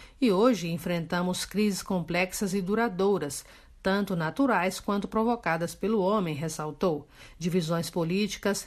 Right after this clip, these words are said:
guerras, conflitos religiosos se misturam aos efeitos das mudanças climáticas e com o consequente aumento dramático de refugiados deslocados internos. Também enfrentamos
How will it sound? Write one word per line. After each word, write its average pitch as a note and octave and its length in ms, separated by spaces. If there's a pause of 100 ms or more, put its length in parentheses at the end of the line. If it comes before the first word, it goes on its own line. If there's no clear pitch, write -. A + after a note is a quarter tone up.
(100)
guerras, F#3 560
conflitos F#3 600
religiosos F3+ 680
se G#3 160
misturam A3+ 520
aos B3 220
efeitos G3 500
das F3 200
mudanças F3 440
climáticas F3 760 (320)
e G#3+ 80
com C4 200
o B3+ 60
consequente A#3+ 800
aumento G3 400
dramático F#3+ 600
de F#3 120
refugiados F3+ 800
deslocados F3+ 720
internos. D#3 760 (560)
Também F#3+ 400
enfrentamos F3+ 920